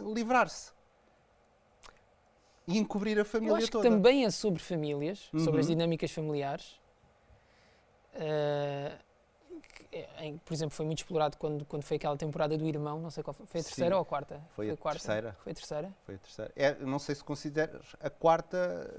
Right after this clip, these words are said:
Speaker 1: eh,
Speaker 2: Não, esta para mim é a quinta. Ou não?
Speaker 1: Não, só há quatro.
Speaker 2: Ai, só há quatro. Ok, então,
Speaker 1: É
Speaker 2: ou
Speaker 1: esta que
Speaker 2: estas,
Speaker 1: parecem,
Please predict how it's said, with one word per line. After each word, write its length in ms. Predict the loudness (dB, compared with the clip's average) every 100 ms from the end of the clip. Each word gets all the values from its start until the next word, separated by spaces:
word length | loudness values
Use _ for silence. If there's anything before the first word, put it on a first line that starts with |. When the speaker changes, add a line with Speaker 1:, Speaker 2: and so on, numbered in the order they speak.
| -10
Speaker 1:
eh, 40 | -8
Speaker 2:
Não, 100 | -4
esta 220 | -2 0
para 120 | 2
mim 160 | 2 2
é 40 | 0
a 40 |
quinta. 400 | -4 -12 -12 -16 _ _ -20 _ _ _ _ _ _ _ _ _ _ _ _ -2
Ou 100 | 2
não? 100 | 2
Speaker 1:
Não, 60 |
só 220 | -2 -6
há 60 | -6
quatro. 380 | -6 -8 -8 -20 -20 -12
Speaker 2:
Ai, 100 | -8
só 140 | 0 0
há 80 |
quatro. 560 | 0 2 2 2 -8 -10 -16 -20 -12 -4
Ok, 260 | 2 2 2
então, 320 | 4 4 4 -8 -20 _ _ _ 4
Speaker 1:
É 100 | 10
Speaker 2:
ou 60 | 10
Speaker 1:
esta 100 | 10
que 60 |
Speaker 2:
estas, 120 | 8
Speaker 1:
parecem, 540 | 8 8 6 -2 -2